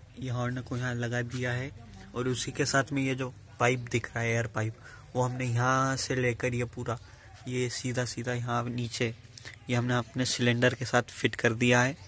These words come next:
और अब हम ये जो wiring है, इसको हम switch के साथ connect करेंगे। और ये जो तार है, इसको हमने ये ठीक से बांध लिया है, ये वाला, और ये यहाँ पे ये सारे तार्स ले आए हैं।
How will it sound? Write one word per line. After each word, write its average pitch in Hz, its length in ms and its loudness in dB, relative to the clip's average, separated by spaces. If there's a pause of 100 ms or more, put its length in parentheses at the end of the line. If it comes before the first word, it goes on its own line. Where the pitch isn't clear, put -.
(500)
और 123 480 2 (100)
अब 127 140 6
हम 127 200 0
ये 131 180 2
जो 123 120 -4
wiring 117 420 0
है, 117 180 -4 (400)
इसको 117 260 -2
हम 127 140 2
switch 120 280 -2
के - 160 0
साथ - 340 -4
connect 120 360 2
करेंगे। 113 440 4 (880)
और 131 140 2
ये 135 160 2
जो 147 140 2
तार 131 420 6
है, 147 120 2
इसको - 300 -2
हमने 139 300 2
ये 139 200 2
ठीक 131 200 -2
से - 120 0
बांध 131 300 6
लिया 139 240 2
है, 139 140 2
ये 135 140 0
वाला, 131 300 2 (960)
और 135 200 0
ये 135 380 0
यहाँ 123 240 2
पे 131 140 0
ये 123 200 2 (120)
सारे 123 280 0
तार्स 120 480 2
ले 120 80 -2
आए 117 200 -2
हैं। 135 200 -6